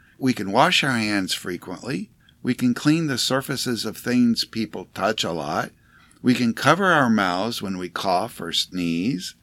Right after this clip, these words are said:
We can seek good ventilation when indoors and try to spend more time outdoors. We can use air filter systems, get tested for covid nineteen when possible,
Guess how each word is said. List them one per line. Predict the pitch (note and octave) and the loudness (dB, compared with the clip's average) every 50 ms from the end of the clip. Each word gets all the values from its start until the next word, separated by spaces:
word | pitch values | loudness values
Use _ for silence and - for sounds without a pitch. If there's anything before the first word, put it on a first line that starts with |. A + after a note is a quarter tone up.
| _ _ _ _ _ - | _ _ _ _ _ 0
We | A#2 A#2 | 0 0
can | G#2 A2 G#2+ G#2 G2 - - - | 2 0 -4 -4 -6 -8 -10 -6
seek | - - - C3 B2+ A#2+ - - - _ _ - | -4 -2 2 2 2 0 0 -4 -18 _ _ -6
good | - A#2+ A#2 A#2+ A2+ - | 0 2 2 2 2 0
ventilation | - - A#2 A2 A#2 A2+ - G2+ G2 G2 G2+ A#2 D3+ E3+ - - C3+ A#2 A2+ A2 | -4 -4 0 0 0 0 -2 -4 0 2 4 4 4 4 2 2 2 2 0 0
when | G#2 G#2 G2+ | 0 -2 -4
indoors | F#2 F#2+ A#2 C#3+ D#3+ F#3 E3+ D#3 G#2+ F2+ F2+ F2 F2 F#2 A2+ C#3 - - - _ _ - _ - | -2 2 2 2 2 2 0 0 2 2 2 2 0 0 -2 -2 -4 -8 -10 _ _ -20 _ -12
and | F#2+ G2 - | -10 -6 -2
try | - G#2+ G#2 | 2 2 2
to | G2 F2+ | 2 2
spend | - - - G#2 G2 F#2+ | -2 -4 -4 -4 -4 -4
more | F#2+ F2+ F2+ F2 | -4 -4 -4 -4
time | - - F2 E2+ E2+ E2 E2 | -6 -8 -8 -8 -6 -4 0
outdoors. | G2 C3+ D#3 - - - G2 E2 D#2+ D#2+ E2+ F#2+ A#2 F2+ F2+ - - - _ _ _ _ _ _ _ _ _ - | 0 0 0 -2 -6 -8 -8 -8 -6 -6 -6 -6 -6 -6 -6 -8 -10 -10 _ _ _ _ _ _ _ _ _ -6
We | - A2+ | -6 -4
can | G2+ - G2+ G#2+ | -4 -2 2 4
use | A#2 C3 C#3+ C#3 B2+ - - | 6 6 6 6 2 0 2
air | - A#2+ C#3+ E3+ F3+ | 4 4 4 4 2
filter | - D#3 C3 A2 - - F#2+ F#2 | 0 0 -2 -2 -2 -4 -6 -4
systems, | F2+ - - F2+ E2 - - - G2+ A2+ B2+ C#3 D3 D3+ - - _ _ _ _ _ _ _ - - | -4 -4 -4 -4 -6 -8 -8 -8 -6 -6 -6 -6 -6 -8 -10 -10 _ _ _ _ _ _ _ -6 0
get | - D3 - - - | 0 0 0 0 -2
tested | - C3 C3 - - - A#3 G#3+ D3+ | 0 0 2 2 2 2 2 -2 0
for | - D3+ C3+ | 2 0 2
covid | - - C#3 B2+ A#2 A2+ G#2 A2 A2 G2+ | 2 4 4 6 6 6 4 2 0 2
nineteen | G#2+ A2 G#2+ G#2 F#2+ - - A2 G#2 G2+ | 2 0 0 0 -4 -4 -2 0 2 2
when | G2 G2+ G2 F2+ | 2 0 0 -2
possible, | - G#2 G2 G2 G2 - - G2+ F2 G2 G2 G#2 A2+ A#2+ | 0 2 2 4 4 2 0 0 0 0 0 0 0 -2